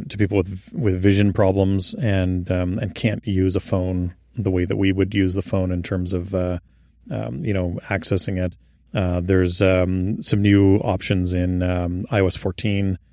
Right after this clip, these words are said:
which are gonna allow things like, uh, tapping the back of your phone to interface different things. Uh, right now, it's just gonna be a simple double tap or triple tap to be able to, to access different things. Uh, so I'm always interested in seeing what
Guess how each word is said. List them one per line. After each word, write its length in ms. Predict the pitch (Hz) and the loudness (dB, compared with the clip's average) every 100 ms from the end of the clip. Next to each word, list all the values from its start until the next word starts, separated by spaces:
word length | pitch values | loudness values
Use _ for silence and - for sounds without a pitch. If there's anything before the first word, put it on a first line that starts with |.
| _ _ | _ _
which 240 | - 98 107 | 2 4 4
are 60 | |
gonna 160 | 95 92 | 2 2
allow 300 | 92 92 92 | 4 4 2
things 280 | 104 92 90 | 2 0 0
like, 320 | 90 90 - | -2 -2 -4
uh, 140 | 92 90 | -4 -4
tapping 360 | - 95 101 | -2 -2 -2
the 60 | 90 | -2
back 260 | 92 92 | -2 -4
of 40 | 98 | -4
your 100 | 92 | -4
phone 360 | - 92 92 | -2 -2 -2
to 380 | 90 104 95 95 | -2 0 2 0
interface 800 | - 104 - 101 95 - - - - - | 0 -2 0 0 0 0 -2 -4 -6 -2
different 280 | 101 107 90 | 0 0 -2
things. 340 | 98 95 95 - _ _ - | 0 0 -2 -6 _ _ -4
Uh, 120 | 95 | -2
right 260 | 92 98 - | 2 0 0
now, 120 | 92 | -2
it's 160 | 85 | -2
just 120 | - - | -4 -4
gonna 140 | 92 | -2
be 80 | 92 | 0
a 40 | |
simple 420 | - 92 98 90 95 - | 0 0 2 0 -2 -2
double 240 | 92 92 | 0 0
tap 260 | - 92 - | -2 -4 -4
or 60 | |
triple 300 | - 101 - | -4 -4 -4
tap 280 | - 98 90 | -4 -4 -4
to 100 | - | -6
be 100 | 98 | -4
able 180 | 92 95 | -2 -2
to, 400 | 92 92 92 92 | -2 -2 -2 -6
to 140 | 95 113 | -6 -4
access 340 | 95 - 95 | -4 -6 -6
different 240 | - 101 85 | -6 -8 -6
things. 240 | 98 92 - _ _ _ | -6 -6 -12 _ _ _
Uh, 120 | 85 - | -8 -6
so 120 | - | 0
I'm 140 | 120 113 | 4 6
always 300 | 135 123 104 | 8 6 4
interested 320 | 95 98 95 | 0 -4 -4
in 100 | 95 | -2
seeing 640 | - - 107 104 101 92 | -2 2 2 4 2 0
what 480 | 92 117 - - - | 0 -2 -4 -10 -12